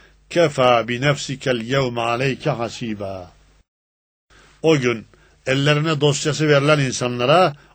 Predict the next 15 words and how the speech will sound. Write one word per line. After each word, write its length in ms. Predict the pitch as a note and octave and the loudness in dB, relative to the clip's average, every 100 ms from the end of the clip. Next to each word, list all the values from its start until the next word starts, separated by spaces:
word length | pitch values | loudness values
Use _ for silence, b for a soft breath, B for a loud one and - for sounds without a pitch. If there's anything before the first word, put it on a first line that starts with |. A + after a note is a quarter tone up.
| b | b
o 180 | D3 C#3+ | 0 0
gün 220 | D3 C#3+ | 0 2
ne 120 | E3+ | 2
denilecek? 760 | D#3+ C#3 B2+ A2+ D3+ E3 C#3+ - b b b b | 4 4 2 2 0 0 -4 -20 b b b b
"Şimdi 400 | - C3 C3 C3+ | -8 -6 -4 -2
oku 280 | B2 D3+ D3+ | -2 -2 -6
kitabını. 600 | - B2+ A2+ G#2+ G2 F2 _ _ _ _ _ b b b b | 0 2 2 0 -8 -12 _ _ _ _ _ b b b b
Bugün 480 | C3 B2 E3 F3+ C#3+ b b | -2 2 2 0 -6 b b
hesap 500 | - A2+ D3 C#3 - | -4 0 2 2 0
görücü 380 | B2 A#2 A2 C#3+ | 0 0 0 2
olarak 340 | B2+ C3 C3 | 2 2 0
sen 300 | - C#3 C#3 | 0 0 0
sana 360 | A2+ B2 A#2+ B2+ | -2 -6 -2 -2
yetersin 520 | A#2 - B2+ G#2 A2 | -2 -2 -2 -2 -10
artık." 360 | F#2 F2 - | -12 -14 -20